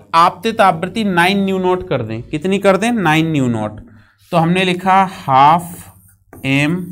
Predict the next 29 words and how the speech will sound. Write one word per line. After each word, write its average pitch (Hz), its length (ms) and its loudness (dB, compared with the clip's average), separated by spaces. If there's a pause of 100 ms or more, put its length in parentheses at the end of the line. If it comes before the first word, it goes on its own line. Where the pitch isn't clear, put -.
(760)
वी 143 220 0
वन 160 220 0
स्क्वायर, 104 400 -10
ये 131 200 -4
तो 185 160 -4
गतिज 175 340 -2
ऊर्जा 185 280 -2
आ 175 140 0
गई, 160 200 -8 (960)
equal 185 460 -2
to 202 140 -4 (280)
एच 160 500 -2 (260)
into 160 340 0 (160)
आपतित 214 460 0
कितनी 214 340 -2
है 214 120 -2
यहाँ 202 240 0
की? 208 140 -6
नाइन 156 360 0
न्यू 170 160 2
नॉट 165 280 0
है, 160 160 -4
तो - 600 -14
ये 139 60 -2
जाएगा 156 320 -2
नाइन 147 380 0
न्यू 156 160 0
नॉट 165 300 -2
माइनस 135 500 -4